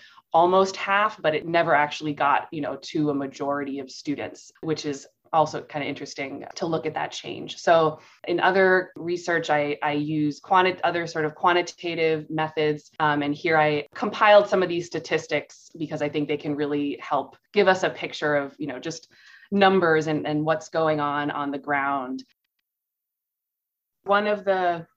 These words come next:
the big topics here of this article is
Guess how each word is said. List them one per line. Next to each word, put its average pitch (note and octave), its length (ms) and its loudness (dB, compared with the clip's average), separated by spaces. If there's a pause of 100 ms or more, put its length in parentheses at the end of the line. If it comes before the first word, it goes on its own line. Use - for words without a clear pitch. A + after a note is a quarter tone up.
the F3 80 -8
big F3 240 -6
topics F3 480 -2
here E3+ 220 -4
of D#3+ 100 -2
this D#3+ 200 -2
article D3+ 640 0
is D3+ 680 -2